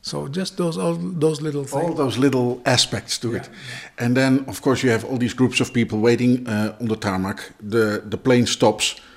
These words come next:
Speaker 2: Probably
Speaker 1: Yeah.
Speaker 2: the engines remain running.
Speaker 1: Absolutely. You, you, they, they, they went up and off they go.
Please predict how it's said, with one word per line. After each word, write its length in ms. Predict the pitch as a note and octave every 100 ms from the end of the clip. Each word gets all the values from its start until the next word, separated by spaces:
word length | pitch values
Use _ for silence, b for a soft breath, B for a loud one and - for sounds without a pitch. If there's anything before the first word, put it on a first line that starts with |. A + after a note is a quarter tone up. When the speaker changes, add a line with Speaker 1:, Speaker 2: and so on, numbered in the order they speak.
| B -
Speaker 2:
Probably 320 | C3+ B2 A#2+
Speaker 1:
Yeah. 60 | A2+
Speaker 2:
the 100 | C#3
engines 460 | B2+ A#2+ A2 G#3 A#2+
remain 400 | A#2 A2+ A2+ G#2+
running. 320 | A#2+ D3+ G#3
Speaker 1:
Absolutely. 580 | - C#3+ D#3 E3 F#3 F#3 C#3+
You, 100 | D3
you, 340 | C3 B2 - - C#3
they, 300 | B2 - - -
they, 360 | D3+ B2 A#2+ A2
they 100 | A2+
went 180 | A#2+ D3+
up 280 | G3+ - - - _ -
and 140 | -
off 260 | D#3 C#3 -
they 120 | A#2+
go. 400 | B2+ E3 F3